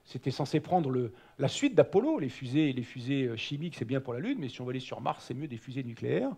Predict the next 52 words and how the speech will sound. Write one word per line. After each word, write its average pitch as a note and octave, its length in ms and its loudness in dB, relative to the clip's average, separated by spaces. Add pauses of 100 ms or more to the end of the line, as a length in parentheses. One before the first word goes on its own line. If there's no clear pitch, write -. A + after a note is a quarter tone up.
(460)
et A#2+ 60 -4
il A2+ 40 -4
y A2 60 -2
a G#2 40 -6
plus F3+ 200 -4
d'énergie B2+ 400 -4
par A2+ 240 -4
gramme C#3 260 2
de A#2+ 80 -4
matière, D#3+ 460 0
donc A#2+ 160 -8
c'est, - 120 -14 (120)
c'est - 180 -16
beaucoup B2 180 -14
plus A#2 300 -10
efficace, A#2 420 -4
on A#2 60 -8
ira A2+ 180 -8
plus B2+ 160 -10
vite, E3 360 -8 (160)
ça - 80 -4
sera - 120 -8
mieux. A#3+ 320 0 (480)
Et B2+ 80 -8
puis E3 120 -6
ça C3 100 0
a - 20 4
été A2+ 140 -2
abandonné, A2+ 480 0
euh, A2 160 2
à A#2 40 -2
la A#2 100 0
fin D#3+ 140 -4
du C3 100 -4
programme A2 200 -4
Apollo, C3 300 -4
quand A#2+ 100 -6
il A2+ 60 -4
y - 20 -4
a - 20 -4
eu A2 40 -10
des, G#2+ 140 -6
des G#2+ 180 -10
coupes D3+ 240 -12
de B2 80 -6
budget A#2 320 -6
terribles C3 480 -4
dans A2+ 120 -6
la, A#2 120 -6
dans B2 100 -6
la A#2+ 80 -2
nasa, A2+ 400 0